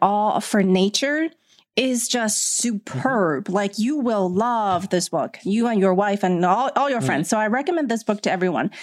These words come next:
Speaker 1: And in this work, you can
Speaker 2: I can't wait for the movie.
Speaker 1: Oh, the movie is good.
Speaker 2: <laughs>
Speaker 1: You, you will love the movie. I saw the movie. S-,
Speaker 2: Oh, is there
Speaker 1: there
Speaker 2: a
Speaker 1: is
Speaker 2: movie? I was
Speaker 1: no,
Speaker 2: joking.
Speaker 1: there is a movie.
Speaker 2: <laughs>
Speaker 1: And, um, so I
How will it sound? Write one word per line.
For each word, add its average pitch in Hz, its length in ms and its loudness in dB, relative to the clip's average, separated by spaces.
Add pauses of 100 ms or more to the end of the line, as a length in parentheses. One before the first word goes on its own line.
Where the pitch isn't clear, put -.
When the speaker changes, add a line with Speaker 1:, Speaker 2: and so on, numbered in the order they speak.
(160)
Speaker 1:
And 247 240 0
in 302 200 0
this 277 240 -2
work, 196 320 0
you 240 200 0
can 240 280 0
Speaker 2:
I 131 40 -2
can't 160 220 -2
wait 131 160 2
for 135 100 0
the 113 100 -2
movie. 104 320 -2
Speaker 1:
Oh, 359 220 2
the 311 120 0
movie 392 280 0 (100)
is 339 80 -4
good. 381 400 -2
Speaker 2:
<laughs> 247 100 0
Speaker 1:
You, 320 160 -4 (100)
you 285 140 0
will 302 180 0 (140)
love 254 140 -2
the 220 80 2
movie. 190 320 2
I 226 140 0
saw 240 180 0
the 214 80 2
movie. 190 180 2 (380)
S-, - 140 -4
Speaker 2:
Oh, 196 180 0
is 202 220 0
there - 180 -2
Speaker 1:
there - 0 -
Speaker 2:
a 370 140 -2
Speaker 1:
is 349 40 0
Speaker 2:
movie? 320 120 -2
I 208 100 0
was 220 220 0
Speaker 1:
no, 427 100 -2
Speaker 2:
joking. 208 180 0
Speaker 1:
there 370 140 0
is 370 180 0
a 415 100 0
movie. 262 460 0 (220)
Speaker 2:
<laughs> 285 140 -4
Speaker 1:
And, 254 680 0
um, 233 380 0
so 262 180 -2
I 240 600 -2